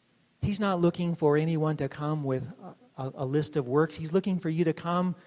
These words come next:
in repentance and just owning your sin and coming and trusting in his work on your behalf to be made clean.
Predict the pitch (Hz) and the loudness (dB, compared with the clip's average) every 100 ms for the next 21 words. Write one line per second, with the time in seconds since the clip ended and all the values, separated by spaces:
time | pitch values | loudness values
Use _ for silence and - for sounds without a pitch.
0 | _ - 156 170 - 202 247 139 - 156 | _ -4 0 0 0 0 0 -2 -6 -4
1 | 185 - - 170 190 202 196 175 160 151 | -4 -4 -4 0 2 2 0 -2 -2 -2
2 | - 175 147 127 - - - _ 131 - | -2 0 0 -2 -8 -18 -20 _ -14 -6
3 | 185 175 175 175 170 _ _ _ _ 139 | -4 -2 -2 -4 -10 _ _ _ _ -10
4 | 139 139 - 202 185 - 180 160 139 135 | -10 -14 -4 -2 -2 -4 -6 -4 -4 -2
5 | 180 165 147 143 143 - - 139 127 135 | -2 0 -2 -2 -4 -12 -8 -6 -2 0
6 | 139 151 143 143 131 - - 127 127 131 | 0 -2 -4 -6 -8 -8 -6 -4 -2 -2
7 | 127 - 156 151 139 | -4 -6 -6 -4 -6